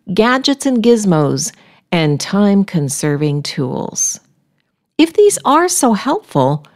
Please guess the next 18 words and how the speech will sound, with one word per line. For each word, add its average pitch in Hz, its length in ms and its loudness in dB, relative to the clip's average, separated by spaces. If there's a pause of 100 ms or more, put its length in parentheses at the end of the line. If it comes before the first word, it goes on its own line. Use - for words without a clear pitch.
(220)
why 294 240 0
are 339 60 0
they 285 180 0
not 262 300 -4
making 208 640 0
a 226 80 0
greater 170 340 -2
difference? - 800 -6 (640)
Why 196 520 2
is 180 180 0
the 185 100 0
battle 254 480 0
with 226 280 0
time 160 580 -2 (320)
still 151 560 -2
a 160 100 -2
daily 143 380 -2
reality? 226 720 -4